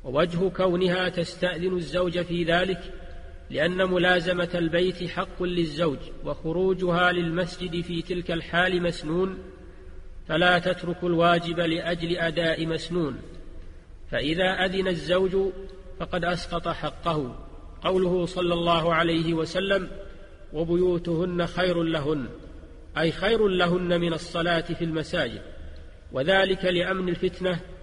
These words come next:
بملازمتهن البيوت. وقوله صلى الله عليه وسلم: "وليخرجن تفلات"، أي غير متطيبات، وإنما أمرن بذلك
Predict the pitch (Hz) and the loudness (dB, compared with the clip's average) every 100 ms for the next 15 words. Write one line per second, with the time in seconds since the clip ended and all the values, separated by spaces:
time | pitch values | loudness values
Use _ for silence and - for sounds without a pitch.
0 | - - - - 160 180 180 180 170 175 | -16 -16 -16 -4 0 2 4 4 2 2
1 | 175 175 139 185 185 185 160 170 190 185 | 0 0 -2 -2 0 0 2 4 4 4
2 | - - - - - - - - - 160 | -2 -12 -14 -16 -16 -16 -14 -12 -4 0
3 | 175 165 170 175 170 165 165 165 160 165 | 4 4 2 0 0 2 2 2 4 4
4 | 170 165 165 160 - 185 196 190 - - | 4 2 2 0 -2 -2 0 -2 -4 -12
5 | - - - - - - 165 175 165 180 | -12 -12 -12 -14 -10 -2 2 2 0 -2
6 | 175 175 170 175 160 160 180 190 - - | 0 0 2 0 0 0 0 -2 -6 -16
7 | - - - - - - - 147 156 147 | -18 -18 -18 -18 -18 -16 -6 -2 0 4
8 | 185 190 185 180 170 175 170 165 160 156 | 4 4 2 0 -2 -2 -2 -2 0 0
9 | 113 - - - - - - - - 123 | 0 -6 -14 -14 -12 -12 -12 -12 -4 0
10 | 175 185 185 185 180 180 175 190 180 170 | 0 2 2 2 0 0 2 2 2 2
11 | 156 170 180 190 - | 2 4 4 2 -2